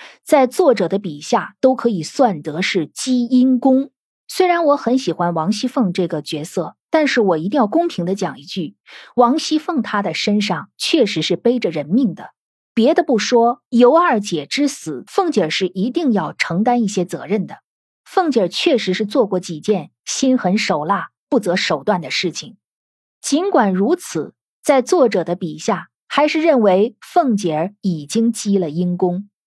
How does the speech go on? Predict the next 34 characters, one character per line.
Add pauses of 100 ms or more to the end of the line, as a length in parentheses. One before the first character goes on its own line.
(320)
这
个
就
很
有
意
思， (360)
这
是
一
个
非
常
鲜
明
的
对
比
了。 (720)
因
为
刘
余
庆
这
支
曲
和
晚
韶
华
这
支
曲